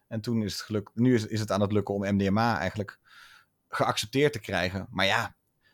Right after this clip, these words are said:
het zal nog steeds jarenlang illegaal gebruikt, eh, worden. Als mensen geen toe-, het, het blijft een hele moeilijke kwestie. Van, mogen mens-, hebben mensen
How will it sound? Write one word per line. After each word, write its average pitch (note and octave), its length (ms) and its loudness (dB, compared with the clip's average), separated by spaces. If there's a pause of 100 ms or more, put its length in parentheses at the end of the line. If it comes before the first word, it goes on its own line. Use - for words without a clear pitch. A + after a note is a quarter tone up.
(140)
het - 160 -6
zal A2 140 4
nog G#2 120 0
steeds A#2+ 260 2
jarenlang A2+ 640 4
illegaal A2+ 400 -2
gebruikt, A#2+ 440 -4
eh, C#3+ 400 0
worden. B2 420 0
Als A#2 140 -4
mensen D#3+ 240 0
geen E3 120 2
toe-, - 160 -6 (240)
het, - 220 -4
het B2+ 140 -6
blijft D#3+ 260 4
een D3 60 -2
hele E3 260 2
moeilijke D3 280 -2
kwestie. - 500 -2
Van, A#2+ 300 0 (520)
mogen D#3 320 8
mens-, D3+ 280 2
hebben D#3 200 4
mensen D3 500 0